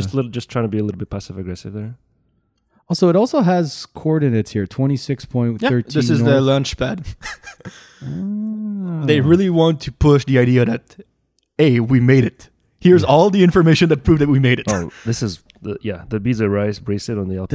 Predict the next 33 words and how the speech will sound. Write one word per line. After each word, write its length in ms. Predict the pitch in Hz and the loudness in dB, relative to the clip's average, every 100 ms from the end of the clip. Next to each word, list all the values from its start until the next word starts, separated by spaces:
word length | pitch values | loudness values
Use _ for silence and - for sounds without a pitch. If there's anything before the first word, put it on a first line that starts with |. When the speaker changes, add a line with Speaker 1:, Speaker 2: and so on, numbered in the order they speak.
| 180 | -2
Speaker 2:
Doesn't 100 | 311 | 0
it 40 | |
Speaker 1:
is 60 | 190 | 2
Speaker 2:
go 80 | 143 | 2
great 260 | 113 123 143 | 4 2 2
Speaker 1:
beautiful. 0 | |
Speaker 2:
because 200 | 117 110 | -2 -2
it's 140 | 101 | -2
like 120 | 117 | -2
this 160 | 113 104 - - | -2 -4 -8 -16
Speaker 1:
So 40 | - _ _ _ 113 | -20 _ _ _ -2
Speaker 2:
vintage, 380 | 127 131 143 | 0 2 0
like, 160 | 127 107 | 0 2
really, 240 | 127 147 | 4 4
like, 280 | 131 113 - | 4 2 0
explorer's 640 | - - 135 131 127 117 107 | -10 -2 2 4 4 4 4
watch, 380 | 113 110 107 | 2 2 0
right? 140 | 117 123 | -2 0
And 120 | 135 | 2
I 60 | 131 | 4
learned 240 | 143 151 | 4 4
how 100 | 131 | 4
to 60 | 120 | 4
use 220 | 117 123 | 2 0
the 80 | 117 | -2
compass 460 | - 127 120 95 | -4 -4 -2 -6
on 160 | 92 90 | -6 -8
it. 200 | 71 - _ _ _ _ _ _ | -12 -18 _ _ _ _ _ _
Speaker 1:
Oh 180 | 175 175 | 2 4
yeah, 160 | 135 120 | 4 4
it's, 200 | 113 - | 0 -6
it's 240 | - - | -10 -12
very, 280 | - 120 101 | -8 -6 -6